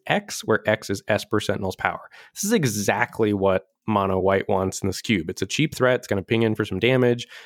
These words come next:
There are a lot of anthems to pump the power and toughness of cards like this.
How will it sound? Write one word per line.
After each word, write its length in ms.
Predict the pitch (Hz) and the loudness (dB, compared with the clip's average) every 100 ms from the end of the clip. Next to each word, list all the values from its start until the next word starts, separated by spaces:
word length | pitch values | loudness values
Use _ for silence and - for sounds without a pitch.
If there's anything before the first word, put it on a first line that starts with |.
| - | -6
There 120 | 107 | -2
are 40 | 92 | -2
a 80 | 85 | -2
lot 300 | 92 107 113 | 0 2 0
of 80 | |
anthems 520 | - 107 104 110 107 - | 2 0 2 2 2 0
to 80 | 95 | -4
pump 340 | - 104 104 | -2 -2 -2
the 80 | 95 | -4
power 320 | - 95 87 | -2 -2 -2
and 100 | 87 | -2
toughness 360 | 120 135 120 117 | -2 0 0 -2
of 100 | - | 0
cards 320 | 120 120 120 | 2 2 2
like 240 | 120 117 | 0 2
this. 280 | 117 117 | 2 2